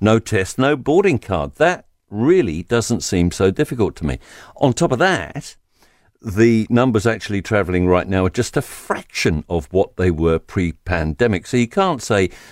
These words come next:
"Oh, it's just too much work." Surely, with the army available to control our supposedly vital border, this is not overbearing. So, how many more shortcomings and stuff-ups do we tolerate before we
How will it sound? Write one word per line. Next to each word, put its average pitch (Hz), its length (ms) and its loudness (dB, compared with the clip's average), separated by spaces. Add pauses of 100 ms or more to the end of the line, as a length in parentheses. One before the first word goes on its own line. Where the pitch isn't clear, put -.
(140)
"Oh, 92 120 -4
it's 85 160 -6
just - 200 -8
too 107 200 2
much 85 320 -2
work." 87 420 -2 (460)
Surely, 101 580 2
with 107 240 0
the 107 140 4
army 123 480 2
available 90 500 2
to - 140 -16
control 98 880 0
our 87 220 -4
supposedly 82 800 -2 (360)
vital 85 640 -2 (160)
border, 104 360 4
this 80 300 -6
is 87 140 -2
not 110 420 4 (160)
overbearing. 73 720 -2
So, - 280 -4 (380)
how 92 140 0
many 87 240 2
more 80 300 2 (400)
shortcomings 80 680 -2
and 80 120 -8
stuff-ups - 640 -4
do 87 120 -4
we 80 160 -4
tolerate 71 500 -6
before 87 340 0
we 80 160 2